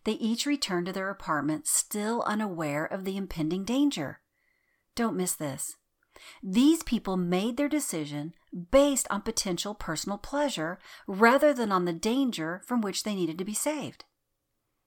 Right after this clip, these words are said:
At the same time, another fireman goes from apartment to apartment, warning the residents that their lives are in danger. He tells them that in order to be saved, they will need to flee from their current situation. Please don't miss this point.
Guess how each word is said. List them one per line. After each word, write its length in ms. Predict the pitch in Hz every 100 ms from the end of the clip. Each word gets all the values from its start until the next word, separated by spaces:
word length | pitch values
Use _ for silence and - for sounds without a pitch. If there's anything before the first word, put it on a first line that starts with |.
| _ _
At 100 | 247
the 80 | 247
same 300 | 262 330 392
time, 420 | - 156 139 160 - _ - - -
another 380 | 240 294 339
fireman 460 | 311 202 175 185 202
goes 280 | 165 147 180
from 140 | 208
apartment 520 | 196 - 208 226 254
to 120 | - 233
apartment, 500 | 226 180 - - - - _
warning 520 | 165 156 208 262 302
the 100 | 294
residents 520 | 233 170 151 151 165 -
that 100 | 226
their 140 | 240
lives 340 | 214 190 190
are 60 | 185
in 100 | 170
danger. 480 | 208 262 240 - - _ _ _ - -
He 220 | - 320 370
tells 360 | - 151 147
them 260 | 160 165 233 _
that 120 | - 254
in 100 | 247
order 240 | 277 254
to 60 | 185
be 120 | 160
saved, 560 | - 240 233 147 165 - - - _
they 140 | 208
will 160 | 262 269
need 180 | 233 175
to 80 | 175
flee 480 | - 190 277 233
from 180 | 165 180
their 120 | 185
current 300 | 202 - 165
situation. 640 | - 160 202 247 285 165 127 - _ _ _ _ _
Please 260 | - 269 247
don't 160 | 202 170
miss 160 | 160
this 180 | - 156
point. 400 | - 160 151 185